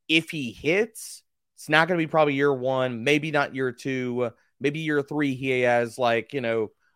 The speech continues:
a, a fantastic season. But a guy, again, that I think I'm gonna be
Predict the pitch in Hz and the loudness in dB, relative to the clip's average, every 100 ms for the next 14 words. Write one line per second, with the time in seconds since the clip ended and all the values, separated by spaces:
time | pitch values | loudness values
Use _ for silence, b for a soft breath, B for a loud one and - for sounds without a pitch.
0 | - 139 - 135 127 _ - 139 123 139 | 0 0 2 -4 -6 _ -6 -4 -2 0
1 | 127 117 117 - 139 113 104 95 120 - | 0 0 -8 -8 -6 -6 -8 -4 -4 -6
2 | _ - - 156 175 180 170 - 143 160 | _ -4 0 4 6 6 4 0 -2 0
3 | 143 135 127 - 135 135 165 151 139 139 | 0 0 -4 -2 -2 -2 -4 -4 -4 -4
4 | 135 127 123 | -4 -6 -6